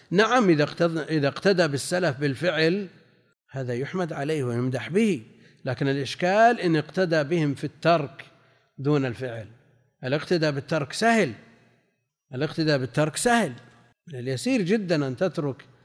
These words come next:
التعلم والتعليم وتقول: "والله الق-، السلف يلتفتون إلى القرآن ويتركون ما عداه"، لكن انظر حالك مع القرآن.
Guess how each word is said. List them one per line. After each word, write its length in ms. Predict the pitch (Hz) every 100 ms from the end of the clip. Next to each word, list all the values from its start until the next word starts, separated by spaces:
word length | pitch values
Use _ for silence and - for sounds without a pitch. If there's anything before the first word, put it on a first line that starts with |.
| _ _ _ -
التعلم 1200 | 127 - 135 131 139 131 - 120 139 165 170 170
والتعليم 540 | 131 - 120 117 151 170
وتقول: 240 | 139 131
"والله 200 | 123 120
الق-، 220 | 117 - - - _ 143
السلف 400 | - 160 160 131
يلتفتون 840 | 123 117 120 110 127 120 120 160
إلى 120 | 127
القرآن 400 | 120 120 120 139
ويتركون 440 | 120 110 123 - 123
ما 140 | 110
عداه"، 400 | - 110 - 110 _ _ _ _ -
لكن 260 | 120 147
انظر 280 | 208 240 240
حالك 380 | - 233 170 147
مع 140 | 131
القرآن. 480 | 127 123 110 113